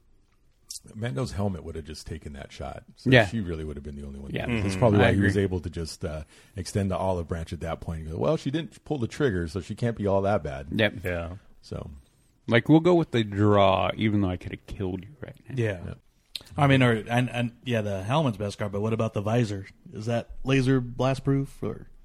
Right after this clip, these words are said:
Speaker 4: what would you think?
Speaker 3: I would assume so.
Speaker 2: Yep.
Speaker 4: Just a lot. Oh, yeah, they got the bulletproof glass, so might as well have laser proof.
Speaker 2: You would think.
Speaker 4: I mean, it's got a heat vision, so it's probably, probably pretty strong.
Speaker 2: Yep. Well, then, then as we go along, we have that now,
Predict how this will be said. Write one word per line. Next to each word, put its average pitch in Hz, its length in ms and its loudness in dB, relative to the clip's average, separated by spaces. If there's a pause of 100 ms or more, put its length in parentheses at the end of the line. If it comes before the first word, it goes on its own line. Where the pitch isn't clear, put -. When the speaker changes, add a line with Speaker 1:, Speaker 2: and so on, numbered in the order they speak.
(180)
Speaker 4:
what 123 140 2
would 117 120 2
you 113 60 -2
think? 92 180 -10 (840)
Speaker 3:
I 90 40 -10
would 82 100 -6
assume 87 380 -10
so. 78 480 -14
Speaker 2:
Yep. 110 260 2 (120)
Speaker 4:
Just - 160 -12
a - 20 -10
lot. 85 160 -12 (320)
Oh, 165 100 4
yeah, 151 160 2 (180)
they 117 120 -6
got 110 180 -4
the 101 60 -8
bulletproof 101 540 -8
glass, 98 360 -12
so 92 160 -16
might 101 120 -10
as 101 40 -10
well 101 120 -8
have 95 80 -10
laser 98 240 -8
proof. 92 340 -16
Speaker 2:
You 104 180 2
would 95 120 -10
think. 139 300 -2 (1200)
Speaker 4:
I 120 40 -6
mean, 131 40 0
it's 165 80 0
got 202 160 8
a - 20 0
heat 127 200 2
vision, 101 320 -4
so 104 100 -6
it's 95 80 -8
probably, 127 220 -2
probably 101 220 -4
pretty 98 160 -10
strong. 101 320 -10
Speaker 2:
Yep. 104 200 -4 (1400)
Well, 131 180 4
then, 135 280 6
then 127 380 8
as 120 180 4
we 117 80 4
go 113 140 6
along, 120 240 6
we 110 120 4
have 110 200 2
that 101 280 2
now, 104 520 2